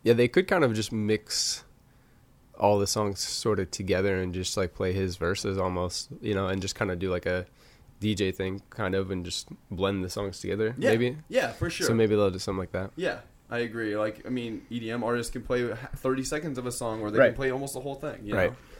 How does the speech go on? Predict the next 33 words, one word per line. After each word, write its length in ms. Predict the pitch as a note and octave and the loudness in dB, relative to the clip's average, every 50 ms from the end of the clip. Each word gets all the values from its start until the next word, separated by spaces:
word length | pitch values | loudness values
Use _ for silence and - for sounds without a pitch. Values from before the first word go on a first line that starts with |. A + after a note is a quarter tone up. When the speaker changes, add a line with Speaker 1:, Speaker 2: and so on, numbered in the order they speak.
| - - - - | -20 -18 -8 -2
Speaker 1:
Yeah. 120 | F#2+ F2+ | -2 0
Speaker 2:
So 80 | D#2+ - | 0 0
that 140 | A#2 A2+ A#2+ | -2 -2 -2
happens 300 | A#2+ A2 G#2+ A2+ G#2 E2+ | -4 -4 -6 -6 -8 -8
all 100 | G2+ G#2 | -6 -6
the 60 | G2 | -6
time. 260 | - - G#2+ G2 F#2 - - - - - - - - | -6 -6 -6 -6 -8 -12 -16 -18 -16 -14 -12 -10 -4
So, 200 | - G#3+ G#3+ F#3+ | 0 0 0 2
Nick, 280 | F3+ F3 E3 E3 - - | 2 0 0 0 -2 0
let's 240 | D#3 G#3+ A#3 - G3 | 0 0 0 0 -2
record. 680 | F#3+ E3 - - D3 C#3 B2+ B2+ B2 B2 B2 B2 B2+ - - - - - - - - - - - - - _ - - - | -2 -2 -2 -2 -2 -2 0 0 0 -2 -2 -4 -8 -14 -16 -20 -20 -20 -20 -20 -20 -20 -20 -20 -20 -20 _ -20 -10 -6
I 100 | - C#3+ | -4 -4
can 140 | C#3 C3+ A#2+ | -4 -6 -8
cut 200 | - C3+ A2 G2+ | -6 -6 -4 -4
this 120 | A2 G#2+ | -6 -8
up 120 | A2 G#2 A2 | -8 -8 -6
however 260 | A#2 G#2 G#2 G#2 G2+ G2 | -6 -6 -4 -4 -2 -2
I 40 | G2 | -2
want, 360 | G2 G2 F#2+ G2 G2 - - | -2 -4 -6 -8 -10 -12 -16
of 140 | - - - | -20 -18 -12
course, 280 | - G#2 F#2+ G2 G2+ - | -10 -8 -8 -6 -8 -6
so 260 | - A#2 G#2+ F#2+ F2+ - - - - - - | -4 -2 -2 -4 -4 -8 -14 -18 -18 -10 -6
I'll 100 | G#2+ A2+ | -6 -6
do 120 | A2 A2+ A2+ | -4 -4 -4
this 160 | A2 G#2+ - | -4 -4 -6
in 120 | G#2 G2 G#2 | -8 -8 -8
post, 320 | - - A#2+ A2 G#2+ - | -4 -2 -2 -2 -2 -6
but 100 | A#2 A2+ | -8 -6
let's 220 | B2+ C3+ C#3+ - | -6 -6 -4 -4
record 460 | E3 D#3 - - - C#3 C3+ C3+ C3 - | -6 -6 -6 -2 0 0 2 2 0 0
a 80 | G#2+ G#2+ | -2 -4
small 420 | - - - B2 A#2 B2 C#3 D#3+ | -6 -6 -4 -4 -2 -2 -2 -4
segment 600 | D3+ - - - A2+ A2+ G#2 A2+ A2 A2+ A2+ - | -4 -4 -2 -2 -2 -2 -4 -6 -6 -6 -8 -10